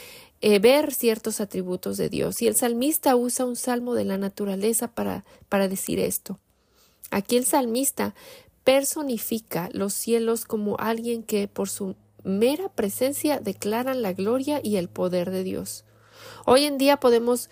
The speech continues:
eh, contar o medir las estrellas, por lo que, eh, nuestra conciencia de ellas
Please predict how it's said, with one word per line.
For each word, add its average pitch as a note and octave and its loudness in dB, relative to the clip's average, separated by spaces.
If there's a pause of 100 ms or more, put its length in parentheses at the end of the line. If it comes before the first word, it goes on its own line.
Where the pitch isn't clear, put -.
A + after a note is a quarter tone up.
(260)
eh, G3 4
contar A3+ 4
o G3+ 4
medir G3+ 2
las A3 2
estrellas, A3+ 0
por G3+ 2
lo G3+ 0
que, G3 2
eh, G3+ 0
nuestra G#3 0
conciencia B3+ -2
de A3 4
ellas A3+ 2